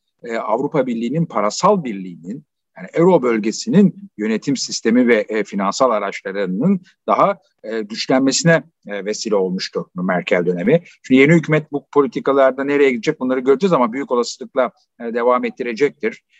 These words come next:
E, bazı konularda hafif kendine has zikzaklar olacaktır. Liberal Parti'nin örneğin hükümette olması durumunda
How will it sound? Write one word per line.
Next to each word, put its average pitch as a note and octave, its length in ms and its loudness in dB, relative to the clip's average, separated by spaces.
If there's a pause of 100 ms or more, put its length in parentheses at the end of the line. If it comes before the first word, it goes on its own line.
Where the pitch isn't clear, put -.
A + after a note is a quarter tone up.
(140)
E, G#2 320 -2
bazı G#2+ 280 2
konularda G#2 580 -2
hafif G#2 240 -16
kendine G2+ 320 -4
has G2+ 220 2
zikzaklar G2 440 -4
olacaktır. G2 500 -2
Liberal F#2 320 -4
Parti'nin F#2+ 400 -4
örneğin F#2 320 -6
hükümette F2+ 360 -4
olması F#2+ 300 -2
durumunda F#2+ 420 0